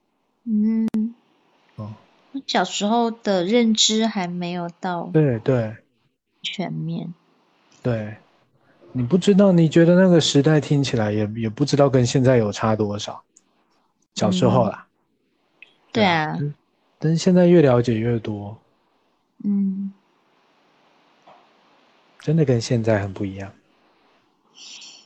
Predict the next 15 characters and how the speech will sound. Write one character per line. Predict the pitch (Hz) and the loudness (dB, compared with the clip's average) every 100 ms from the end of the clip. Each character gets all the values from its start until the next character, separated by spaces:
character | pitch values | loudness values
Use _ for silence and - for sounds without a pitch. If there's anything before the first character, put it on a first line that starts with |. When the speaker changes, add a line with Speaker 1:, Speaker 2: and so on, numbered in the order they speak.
| _ _ _ _ - _ _ _ - - _ _ - | _ _ _ _ -20 _ _ _ -14 -14 _ _ -8
Speaker 2:
你 | 143 | -4
觉 | 120 147 | 0 2
得 | 160 | 4
呢？ | 151 151 | 2 0
你 | - 123 | -2 0
对 | 156 156 | 4 4
小 | - 123 110 | 2 -2 0
时 | - | 0
候 | 139 202 | 4 4
的 | 160 | 4
世 | - 160 | 2 0
界 | 139 151 135 | 4 4 4
跟 | 135 139 | 0 -2
现 | 135 180 147 131 | -2 0 0 0
在， | 151 | 0